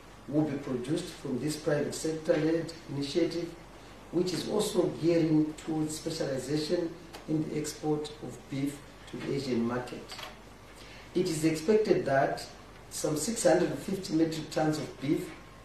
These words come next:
will be exported annually. The special beef fetches between U S three hundred dollars and four hundred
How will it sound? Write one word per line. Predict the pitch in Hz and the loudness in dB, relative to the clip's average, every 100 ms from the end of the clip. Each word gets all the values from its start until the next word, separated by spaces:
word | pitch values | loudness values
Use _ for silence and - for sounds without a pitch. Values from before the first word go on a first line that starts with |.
| - | 0
will | 185 | 2
be | 220 139 | 4 2
exported | 123 - 139 139 143 - - | -2 -6 -8 -4 -4 -6 -4
annually. | 151 139 131 156 214 - - - - - - - - - | 0 4 2 2 -6 -12 -16 -18 -18 -18 -18 -18 -18 -10
The | 139 | -4
special | - 233 226 - - | 0 6 8 8 4
beef | 151 165 - | 2 2 2
fetches | - 190 - 175 | 2 2 4 0
between | - 120 - 170 170 175 - - - - | -2 -6 -2 2 2 0 -6 -14 -18 -4
U | 160 190 | 0 2
S | - | 2
three | - 170 156 | 0 0 2
hundred | 143 160 - - - - - 117 | 4 2 0 -8 -16 -20 -16 -6
dollars | 131 151 - - - | 0 2 2 -4 -6
and | 151 139 | -4 -2
four | 165 156 139 | 0 0 0
hundred | 135 | -4